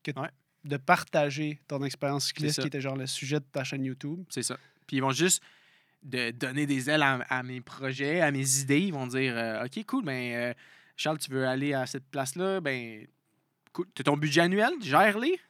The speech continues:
Speaker 2: Fais ce que tu veux. Va-t'en, va-t'en faire un training camp à, retourne à Girona pour une troisième fois en un an. Euh, va-t'en en, re-, va faire Gravel Loco sur le Texas. Va faire Unbound cette année. Ça serait fucking hot que t'ailles à Unbound.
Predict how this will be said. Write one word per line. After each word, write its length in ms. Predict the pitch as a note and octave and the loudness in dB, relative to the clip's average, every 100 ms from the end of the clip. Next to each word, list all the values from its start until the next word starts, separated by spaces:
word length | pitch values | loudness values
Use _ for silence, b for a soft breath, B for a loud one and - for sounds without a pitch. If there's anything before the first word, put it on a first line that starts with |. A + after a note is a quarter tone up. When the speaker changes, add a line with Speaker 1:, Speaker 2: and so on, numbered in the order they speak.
| _ | _
Speaker 2:
Fais 200 | - A3+ | -2 0
ce 60 | - | 0
que 80 | C#4 | 0
tu 180 | - | 0
veux. 240 | C#4+ F#4+ D#4 | 0 0 2
Va-t'en, 460 | D3 E3 B3 B3 G3 | 0 2 2 2 2
va-t'en 360 | G#3+ B3 B3+ | 0 0 0
faire 220 | A3+ A#3+ | 2 0
un 100 | A3+ | 0
training 300 | G#3+ G#3 G#3+ | -2 -2 0
camp 160 | G3+ G#3+ G3 | 0 2 4
à, 180 | F3 | 4
retourne 340 | D3 D3+ C#4+ E4 | 4 2 2 2
à 60 | |
Girona 640 | F#3 F#3 E3+ D3 D#3 D#3+ E3 | 2 2 0 0 0 0 2
pour 160 | C#3+ | 0
une 80 | C3+ | -2
troisième 460 | B2+ D3+ C#3 C3+ B2 | -4 0 0 0 -4
fois 180 | C#3 C3 | -4 -2
en 340 | A#2+ A#2+ A#2+ | -2 -4 -2
un 120 | D3+ | -2
an. 40 | G#3 B B B - | -2 B B B -4
Euh, 140 | C3 | 0
va-t'en 280 | C3 F#3 C4+ | 2 2 4
en, 420 | C4 B3 G3 F3 D#3+ C#3+ E3 | 4 6 4 4 2 0 2
re-, 220 | G#3 F#3+ | 2 4
va 140 | G3 | 2
faire 160 | A3+ B3 | 6 6
Gravel 320 | G3+ F3+ F3+ | 8 8 6
Loco 260 | F3 E3 E3+ | 6 4 0
sur 140 | D#3+ | 0
le 40 | C#3+ | -2
Texas. 480 | C3+ C3+ D#3 E3+ | -2 4 4 4
Va 120 | D#3 F#3+ | 2 2
faire 180 | C4 | 4
Unbound 400 | A#3+ E3+ E3+ G#3 | 4 6 6 6
cette 120 | F3 C3+ | 2 2
année. 180 | B2+ | 0
Ça 100 | C3 | -2
serait 160 | - - | -6 -10
fucking 320 | - D3+ D3+ | -12 -8 -8
hot 60 | D3+ - | -8 -8
que 300 | D3 C#3 C#3 | -10 -8 -2
t'ailles 180 | C3 C3+ | 0 0
à 100 | C3 | -2
Unbound. 400 | B2 B2 B2+ | -2 -2 -2